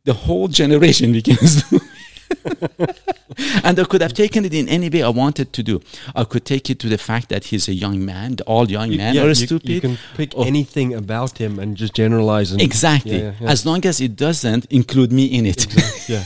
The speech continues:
Speaker 2: yeah. As long as I stay right,
Speaker 1: <laughs> As
Speaker 2: I can
Speaker 1: I'm
Speaker 2: pick
Speaker 1: your
Speaker 2: anything.
Speaker 1: good.
Speaker 2: Yeah, yeah.
Speaker 1: And do we do these things? Yes.
Speaker 2: Oh, yes.
Speaker 1: Very
Speaker 2: Yeah, for
Speaker 1: frequently.
Speaker 2: sure.
Speaker 1: So I bring it up in this fashion. I know that some of them to us seems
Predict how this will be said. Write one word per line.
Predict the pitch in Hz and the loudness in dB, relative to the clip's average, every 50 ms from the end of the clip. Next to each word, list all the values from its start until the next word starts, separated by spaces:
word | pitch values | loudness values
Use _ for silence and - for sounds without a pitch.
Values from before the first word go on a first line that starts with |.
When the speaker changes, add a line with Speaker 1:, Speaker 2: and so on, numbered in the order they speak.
| 90 107 | -8 -14
Speaker 2:
yeah. | 113 - - - - - - _ - 294 - - _ _ _ 262 - - _ - - - _ - | -16 -16 -18 -20 -20 -20 -20 _ -12 -12 -12 -12 _ _ _ -20 -20 -18 _ -8 -8 -8 _ -2
As | 135 131 120 | -2 0 2
long | 143 151 147 | 4 4 4
as | 139 117 120 | 4 4 4
I | 120 120 123 | 2 0 0
stay | - - 135 123 120 | 0 0 2 2 2
right, | 113 107 107 107 120 165 - | 2 2 0 0 0 -2 -2
Speaker 1:
<laughs> | 202 226 220 190 156 - - | -2 -2 -2 -2 -4 0 2
As | 147 151 135 117 - - | 4 4 4 4 2 -2
Speaker 2:
I | 127 | -4
can | 123 - 135 123 | -4 -2 2 6
Speaker 1:
I'm | 143 139 | 6 8
Speaker 2:
pick | 143 123 | 8 8
Speaker 1:
your | 131 123 117 | 8 8 8
Speaker 2:
anything. | 135 139 - 123 107 - 127 | 6 6 6 4 4 4 2
Speaker 1:
good. | - - | -4 -6
Speaker 2:
Yeah, | 113 110 104 - - 147 143 139 | -4 -4 -2 -4 -6 -8 -8 -8
yeah. | 131 95 92 - | -8 -8 -6 -2
Speaker 1:
And | 156 160 160 147 117 107 | 0 0 0 0 -2 -4
do | 175 196 | -4 -2
we | 185 208 180 | 0 -2 -2
do | - 175 196 214 | -2 -2 -2 0
these | 196 220 214 - | 0 0 0 0
things? | - 208 208 190 - - - | 0 0 -2 -4 -6 -12 -10
Yes. | - 95 87 - - - | -8 -8 -6 -6 -6 -6
Speaker 2:
Oh, | 127 127 | -6 -8
yes. | 104 92 92 90 92 | -8 -8 -8 -2 2
Speaker 1:
Very | 123 160 175 190 202 | 2 4 4 4 2
Speaker 2:
Yeah, | 196 | 0
for | 196 196 | -2 0
Speaker 1:
frequently. | 196 202 190 - - 131 107 - 107 92 | 0 0 0 0 0 -2 0 0 -2 -2
Speaker 2:
sure. | - - - | -2 -4 -2
Speaker 1:
So | - - - - | 0 0 2 2
I | 165 170 | 2 0
bring | 139 - 180 196 208 196 | 0 -2 -2 -2 -2 -2
it | 190 180 196 | -2 -4 -4
up | 165 - | -4 -2
in | - 135 135 131 | 0 0 0 0
this | 135 165 175 - | 0 -2 -4 -4
fashion. | - - 180 170 143 120 - 113 101 - | -4 -6 -4 -2 -2 -2 -2 -2 -4 -2
I | 123 123 | 0 0
know | 131 143 160 151 | 2 2 2 0
that | 120 104 - | 0 0 0
some | - - 151 156 175 | 0 -2 -2 -2 -2
of | 175 175 - | -4 -6 -4
them | - 156 151 143 - - - - | -2 -2 -2 -2 -4 -10 -14 -10
to | - - | -8 -6
us | - 123 143 143 | -4 -2 -2 -2
seems | - - 151 139 139 131 - | -2 0 0 0 0 0 -2